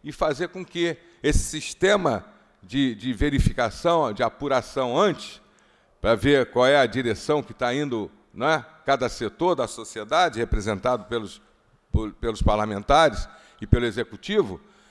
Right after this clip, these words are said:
vai ter que ter um, um, um, um, um sistema de controle muito mais efetivo, que, em que você tem que saber onde é que foi feita a pesquisa, qual é a rua, porque,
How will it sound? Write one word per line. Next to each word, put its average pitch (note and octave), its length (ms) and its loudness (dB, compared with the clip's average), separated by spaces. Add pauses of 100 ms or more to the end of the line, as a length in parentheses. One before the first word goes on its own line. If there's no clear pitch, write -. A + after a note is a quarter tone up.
(420)
vai E3+ 120 4
ter A3 140 0
que - 100 -8
ter A#3 120 2
um, A#3 60 4
um, G#3 440 -4
um, C3+ 480 -12
um, C#3 300 -14
um C#3+ 40 -12
sistema F#3 720 0 (280)
de - 140 -6
controle A3 540 2
muito G#3+ 400 -4
mais A3+ 220 2
efetivo, G3+ 540 -2
que, D3+ 260 0 (300)
em D#3 120 0
que F#3+ 200 -2
você E3 340 -2
tem F3 220 -2
que - 100 -14
saber E3 600 4 (340)
onde D#3+ 260 0
é D#3+ 40 -2
que - 100 -18
foi D3 180 -4
feita C#3+ 260 -2
a C#3 40 -2
pesquisa, D3+ 580 -4
qual D#3 180 -2
é D#3+ 40 4
a C#3+ 60 4
rua, C#3+ 400 2 (880)
porque, G#3 360 -6